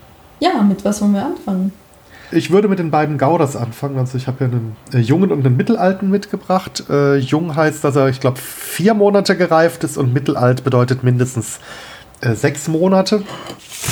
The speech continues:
Speaker 1: Und du würdest mit dem jungen anfangen, hast du gesagt?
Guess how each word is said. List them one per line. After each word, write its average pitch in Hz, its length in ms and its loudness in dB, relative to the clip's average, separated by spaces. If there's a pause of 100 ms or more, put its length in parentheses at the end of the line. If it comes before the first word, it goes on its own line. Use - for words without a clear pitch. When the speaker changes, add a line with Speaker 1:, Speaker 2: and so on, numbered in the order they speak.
(920)
Speaker 1:
Und 233 140 4
du 247 80 0
würdest 311 240 0
mit 302 100 0
dem 269 140 2
jungen 240 220 2
anfangen, 185 440 0
hast 190 200 -2
du 185 40 -2
gesagt? 196 520 -2